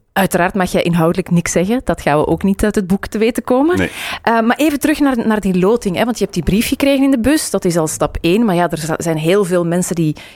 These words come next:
Speaker 1: in die jury zouden kunnen zetelen. Er worden
Speaker 2: Ja.
Speaker 1: er dan twaalf uitgeloot. Ehm,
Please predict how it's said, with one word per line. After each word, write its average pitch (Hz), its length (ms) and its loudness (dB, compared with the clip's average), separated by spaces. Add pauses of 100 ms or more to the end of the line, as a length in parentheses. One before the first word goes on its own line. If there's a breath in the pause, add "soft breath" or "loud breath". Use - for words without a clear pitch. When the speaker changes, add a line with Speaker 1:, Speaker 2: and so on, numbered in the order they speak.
Speaker 1:
in 208 120 2
die 180 140 2
jury 175 460 0
zouden 175 340 0
kunnen 156 240 -2
zetelen. 233 420 0
Er 180 100 0
worden 160 220 0
Speaker 2:
Ja. 156 80 0
Speaker 1:
er 143 60 -2
dan 139 120 -8
twaalf 147 380 -2
uitgeloot. 240 760 0 (520 loud breath)
Ehm, 196 400 0